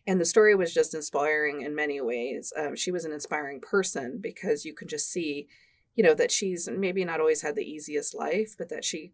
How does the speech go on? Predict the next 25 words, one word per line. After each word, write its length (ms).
continued 380
to 60
persevere. 540
And 100
at 100
age 160
sixty-two, 800
she 140
got 160
her 60
first 260
community 460
job 500
and 380
was 200
just 200
so 160
proud 480
and 140
excited 500
and 140
happy. 400
And 120
I 120
just, 260